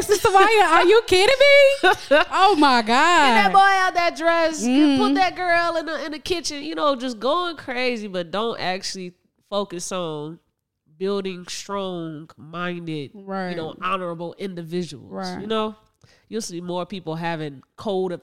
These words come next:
Speaker 2: ethics and shit about how to
Speaker 1: Mm-hmm.
Speaker 2: raise boys and girls, but never
Speaker 1: Right.
Speaker 2: actually about, like, how to really raise boys and girls.
Speaker 1: Mm-hmm.
Speaker 2: Now, I'm not saying men should be,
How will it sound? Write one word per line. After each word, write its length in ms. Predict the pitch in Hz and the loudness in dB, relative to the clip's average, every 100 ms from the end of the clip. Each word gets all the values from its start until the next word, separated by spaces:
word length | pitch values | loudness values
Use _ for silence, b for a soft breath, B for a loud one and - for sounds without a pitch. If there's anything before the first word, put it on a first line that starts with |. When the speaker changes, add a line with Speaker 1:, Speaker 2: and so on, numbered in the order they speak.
| - | -10
Speaker 2:
ethics 400 | 208 190 180 190 | -12 -12 -16 -18
and 120 | 190 | -16
shit 260 | - 196 175 | -12 -10 -10
about 220 | 170 160 | -8 -8
how 160 | 180 175 | -4 -4
to 80 | 156 | -2
Speaker 1:
Mm-hmm. 80 | |
Speaker 2:
raise 200 | 165 175 | -2 -4
boys 360 | 151 165 175 160 | -4 -4 -2 -4
and 100 | 160 | -6
girls, 400 | 175 165 147 139 | -6 -6 -8 -8
but 100 | 143 | -10
never 240 | 147 170 160 | -8 -6 -6
Speaker 1:
Right. 80 | 139 | -6
Speaker 2:
actually 320 | 156 - 151 | -8 -10 -12
about, 240 | 147 135 | -10 -10
like, 180 | 131 117 _ _ | -10 -14 _ _
how 260 | - 147 147 | -8 -2 -2
to 80 | 135 | -4
really 380 | 147 151 143 | -6 -6 -8
raise 560 | 135 151 147 143 135 - _ _ | -8 -8 -6 -8 -12 -16 _ _
boys 360 | 160 160 147 127 | -12 -10 -10 -14
and 140 | 139 | -16
girls. 380 | 135 117 190 190 | -18 -14 -10 -8
Speaker 1:
Mm-hmm. 200 | 185 180 185 _ _ _ _ _ _ _ _ _ _ | -6 -8 -10 _ _ _ _ _ _ _ _ _ _
Speaker 2:
Now, 120 | 226 | 0
I'm 60 | 403 | 2
not 140 | 285 | 2
saying 380 | 269 220 185 160 B B B | 2 0 0 -2 B B B
men 520 | 147 165 196 185 180 180 | -18 0 2 2 -2 -10
should 340 | - - 165 | -10 -6 -6
be, 420 | 156 180 180 180 | -6 -8 -8 -10